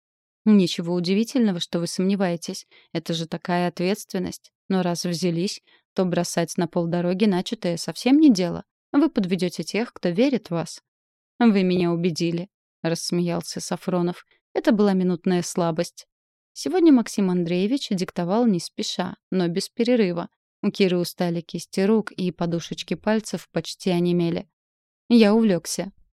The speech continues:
Сафронов завершил диктовку. "Вы устали". "Нет". "Опять врете?" — рассмеялся Максим Андреевич. "Совсем немного. Вы помните, что сегодня должны показаться врачу?" — неожиданно спросил он. "Да,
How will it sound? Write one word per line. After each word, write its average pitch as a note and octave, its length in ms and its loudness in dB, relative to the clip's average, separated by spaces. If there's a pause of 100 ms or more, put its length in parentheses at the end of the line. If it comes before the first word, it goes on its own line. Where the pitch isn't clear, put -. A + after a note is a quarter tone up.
Сафронов F#3 640 -2
завершил F3 560 -2
диктовку. E3+ 640 -8 (200)
"Вы F#3+ 180 0
устали". G3+ 540 0 (500)
"Нет". F#3 420 2 (400)
"Опять F#3 420 0
врете?" — G3+ 480 2 (300)
рассмеялся F3 760 -2
Максим F3 380 -2
Андреевич. E3+ 600 -4 (300)
"Совсем A#3+ 420 2
немного. F3+ 480 0 (500)
Вы F#3+ 180 0
помните, E4+ 420 4
что - 180 -6
сегодня E3+ 400 -2
должны F3 360 0
показаться F3+ 520 -4
врачу?" — G#3 420 -2 (420)
неожиданно E3+ 580 0
спросил F3 540 -4
он. E3+ 200 -2 (520)
"Да, A3 320 4